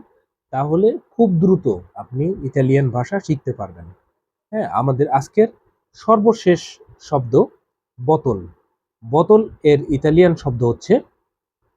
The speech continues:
বোত্তিলিয়া। বোত্তিলিয়া শব্দের অর্থ বোতল। বোত্তিলিয়া শব্দের অর্থ বোতল, অর্থাৎ যে বোতলে আমরা পানি খাই, এই বোতলের ইতালিয়ান হচ্ছে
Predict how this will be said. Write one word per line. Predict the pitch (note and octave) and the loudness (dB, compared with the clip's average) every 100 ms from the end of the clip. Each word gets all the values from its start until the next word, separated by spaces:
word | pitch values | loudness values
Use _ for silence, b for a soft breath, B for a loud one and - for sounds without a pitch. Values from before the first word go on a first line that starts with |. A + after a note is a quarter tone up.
| _ - B2 E3 _ C3 | _ -18 -18 -18 _ -2
বোত্তিলিয়া। | D#3+ - _ - G#3 D3 G#2+ - - - | -2 -2 _ -2 0 2 0 -6 -12 -10
বোত্তিলিয়া | A#2+ D3 - G#3 G#3+ G#3+ G3 | -6 -6 -2 -2 0 0 -2
শব্দের | D#3 B2 A#2+ | -4 -4 -2
অর্থ | A#2 - F3+ - _ _ _ _ _ - | -4 -4 -4 -4 _ _ _ _ _ -6
বোতল। | D3+ F3 B2 F2+ - _ _ _ _ | -2 -2 -4 -6 -14 _ _ _ _
বোত্তিলিয়া | B2 D#3+ - G#3+ G#3+ G#3 E3 | -6 -6 -2 0 2 2 2
শব্দের | D3 B2+ A2+ | -2 -2 -2
অর্থ | G#2+ G#2 D3+ B3+ _ _ _ _ | -2 -2 -4 -4 _ _ _ _
বোতল, | B2 D#3+ E3 G#2+ | -2 0 0 -4
অর্থাৎ | A2+ - F#3+ G3 | -8 -4 -2 -2
যে | B2+ A#2 D#3 | -4 2 4
বোতলে | D#3+ E3 D#3 B2+ | 4 4 2 0
আমরা | G#2+ B2 A#3+ - _ _ - | -2 -4 -4 -6 _ _ -8
পানি | D#3 E3 | -4 -4
খাই, | C3 G#2+ | -4 -4
এই | A2+ | -4
বোতলের | A#2 C#3 F3+ F#3 F3+ - | -2 0 4 4 2 -2
ইতালিয়ান | D#3 C#3+ C#3 C3 | -4 0 2 2
হচ্ছে | B2+ - G3+ | 0 -4 -6